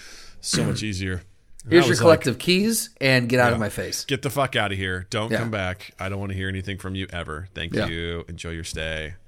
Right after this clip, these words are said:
Speaker 1: Yeah. So, yeah, I'm not super thrilled to be in Las Vegas. I'm not a Las Vegas guy. It's not my town. Uh,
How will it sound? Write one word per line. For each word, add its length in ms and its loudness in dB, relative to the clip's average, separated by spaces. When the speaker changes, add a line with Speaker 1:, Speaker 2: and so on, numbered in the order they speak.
Speaker 1:
Yeah. 840 -2
So, 240 0
yeah, 140 6
I'm 80 4
not 140 4
super 300 4
thrilled 340 2
to 80 -4
be 100 2
in 80 0
Las 200 2
Vegas. 360 2
I'm 60 0
not 100 2
a 80 2
Las 240 2
Vegas 300 -2
guy. 260 0
It's 160 -4
not 160 -4
my 160 -4
town. 480 -2
Uh, 440 -4